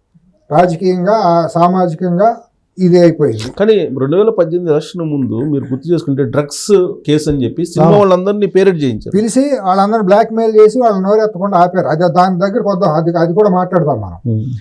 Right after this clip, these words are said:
Speaker 1: ఇది అయిపోయిన తర్వాత, ఆమ్, ఆర్థికంగా, ఆ, వద్దాం, ఆర్థిక విధ్వంసం దగ్గరికి వద్దాం. ఈ సామాజిక రాజకీయ విధ్వంసాలు ఈ రకంగా జరిగినాయి.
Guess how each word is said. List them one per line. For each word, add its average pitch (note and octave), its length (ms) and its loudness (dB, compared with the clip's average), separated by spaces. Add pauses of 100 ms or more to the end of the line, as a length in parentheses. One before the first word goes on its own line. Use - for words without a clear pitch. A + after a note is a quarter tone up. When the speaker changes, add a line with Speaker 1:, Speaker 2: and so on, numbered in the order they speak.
(320)
Speaker 1:
ఇది G3 180 2
అయిపోయిన A#3+ 400 4
తర్వాత, G3 680 2 (920)
ఆమ్, D#3 540 0 (160)
ఆర్థికంగా, A3 720 4 (600)
ఆ, D#3+ 360 0
వద్దాం, D#3 480 0
ఆర్థిక F#3+ 320 2
విధ్వంసం F3+ 640 2
దగ్గరికి E3+ 280 2
వద్దాం. A2 240 -2 (360)
ఈ D#3+ 60 0
సామాజిక F#3+ 500 2
రాజకీయ G3 380 0
విధ్వంసాలు F#3 500 0
ఈ F3 40 6
రకంగా E3 320 0
జరిగినాయి. A2 440 -4